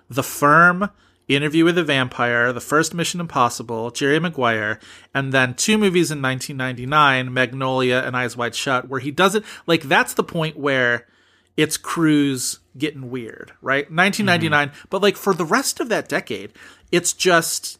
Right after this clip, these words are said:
Speaker 1: and obviously Interview with the Vampire was another one where it's just like, he's gonna take a chance.
Speaker 2: I mean, it's its own thing, but at the same time, like, we can look at it now where it's like, it is coded as queer,
Speaker 1: Uh-huh.
Speaker 2: it is, like,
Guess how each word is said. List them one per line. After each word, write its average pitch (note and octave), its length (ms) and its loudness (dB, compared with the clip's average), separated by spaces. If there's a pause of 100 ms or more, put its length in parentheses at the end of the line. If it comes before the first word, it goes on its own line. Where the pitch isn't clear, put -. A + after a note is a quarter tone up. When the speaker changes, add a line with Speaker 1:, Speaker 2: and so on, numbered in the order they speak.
(120)
Speaker 1:
and F#3+ 100 4
obviously F#3 460 2
Interview D3 360 -2
with C3+ 120 -2
the C3 60 -2
Vampire B2 440 0
was A#2 140 -4
another A#2 260 -2
one A2+ 180 -4
where A2+ 80 -6
it's - 120 -4
just A#2+ 120 -8
like, A2+ 100 -8
he's A#2 120 -8
gonna A#2 140 -8
take - 220 -8
a - 40 -14
chance. - 420 -10 (400)
Speaker 2:
I F3+ 140 -2
mean, F#3 240 2
it's G3 160 0
its G#3+ 160 2
own F#3 240 2
thing, F#3+ 400 -2
but C#3+ 140 2
at C#3+ 80 0
the D3 80 -4
same C#3+ 340 -6
time, D#3 580 0
like, B2 220 -2
we D#3 260 -4
can F3 200 -6
look D#3+ 160 -2
at C#3+ 120 2
it A#2 120 -2
now B2+ 300 4
where G#2+ 180 0
it's - 160 -8
like, G2+ 260 -4 (400)
it A#2 120 -2
is G2+ 380 -2 (520)
coded F#2 420 -6
as - 180 -12
queer, E3+ 1040 2
Speaker 1:
Uh-huh. - 120 -6
Speaker 2:
it C3+ 280 0
is, G2+ 720 -2
like, G#2 380 -4